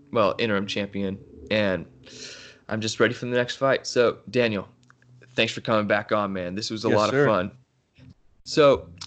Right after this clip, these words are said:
Speaker 1: we'll be back soon. Actually, quite soon, we'll, we'll be doing a, a preview of Fight Night,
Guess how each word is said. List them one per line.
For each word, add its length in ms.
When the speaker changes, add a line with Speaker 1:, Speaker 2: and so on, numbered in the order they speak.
Speaker 1:
we'll 180
be 100
back 300
soon. 340
Actually, 240
quite 260
soon, 240
we'll, 180
we'll 160
be 140
doing 400
a, 220
a 340
preview 600
of 320
Fight 300
Night, 320